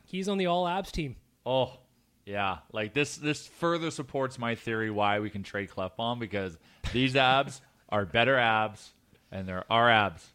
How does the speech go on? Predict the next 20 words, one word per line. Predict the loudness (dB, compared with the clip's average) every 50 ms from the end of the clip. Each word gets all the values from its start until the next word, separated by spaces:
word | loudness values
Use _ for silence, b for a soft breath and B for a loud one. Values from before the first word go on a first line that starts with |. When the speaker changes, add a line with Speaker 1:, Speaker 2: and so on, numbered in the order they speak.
| _ _ _ _ -4
Speaker 1:
You | 0 2
know | 2
Speaker 3:
the | 4
Speaker 1:
what | 6 6
they | 6
Speaker 3:
best | 6 4 4
Speaker 1:
are? |
Speaker 3:
three | 4 6 6
abs | 6 6 4 2 0
in | -2 0
the | 2 2
league | 2 2 2 2 0 -2 -6 -10 -6
are | -4 -2 0 0 0 -2 -4 -6 -8
Clefbaum, | -4 -2 -2 -2 -2 -2 -2 -2 -2 -4 -6 -8 _ _ _ _ -10
Speaker 1:
Mm. | -10 -10 -8 -4
Speaker 3:
Larson, | 0 0 2 0 0 0 -2 -2 -2 -2 -4 -8 -8
Bufflin, | -6 -6 -6 -6 -6 -10 -12 -12 -14 -10 -4
Speaker 2:
Whoa, | 0 2 4
whoa. | 6 4 4 2 0 -6 _ _ _ -10 -6
Speaker 3:
Penner, | -4 -4 -4 -4 -6 -6